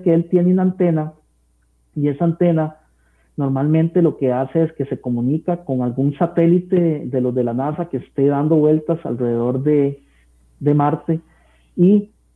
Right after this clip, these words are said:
transmite la información a ese satélite, y ese satélite eventualmente puede transmitirla a la Tierra, ¿verdad? Esa es una forma de hacerlo.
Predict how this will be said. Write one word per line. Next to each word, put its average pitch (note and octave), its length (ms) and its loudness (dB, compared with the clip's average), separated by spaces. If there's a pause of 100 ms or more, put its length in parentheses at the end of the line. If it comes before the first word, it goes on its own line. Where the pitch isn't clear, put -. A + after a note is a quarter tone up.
transmite D#3 440 0
la F3 60 4
información D3+ 540 0
a D#3+ 40 0
ese D#3+ 180 -2
satélite, F3+ 560 0
y B2+ 80 2
ese C#3 180 -4
satélite D#3 520 0
eventualmente C#3+ 560 -2
puede D3+ 220 -2
transmitirla D3 800 -2
a C3 80 -8
la A#2 160 -8
Tierra, B2+ 380 -2 (460)
¿verdad? B2+ 340 -10
Esa C#3 120 -4
es D3+ 100 -4
una E3 160 2
forma D#3 400 0
de A#2+ 80 -4
hacerlo. C#3+ 420 0